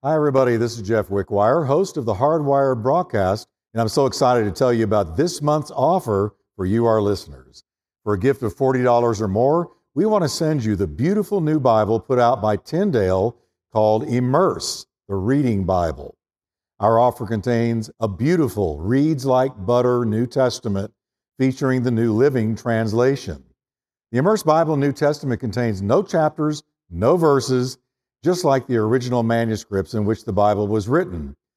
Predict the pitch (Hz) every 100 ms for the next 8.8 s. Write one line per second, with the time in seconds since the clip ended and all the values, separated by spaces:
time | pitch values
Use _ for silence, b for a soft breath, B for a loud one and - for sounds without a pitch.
0 | _ _ 131 127 127 117 135 151 156 143
1 | - - 123 180 196 185 160 - - 147
2 | 143 113 78 65 _ _ _ _ _ _
3 | _ - 98 123 127 117 127 120 113 101
4 | 101 120 139 123 127 104 131 151 151 -
5 | 143 151 165 170 85 104 120 160 - -
6 | - _ _ - 98 90 139 143 147 -
7 | 127 127 123 98 113 120 110 107 - 101
8 | - 98 101 95 98 170 110 -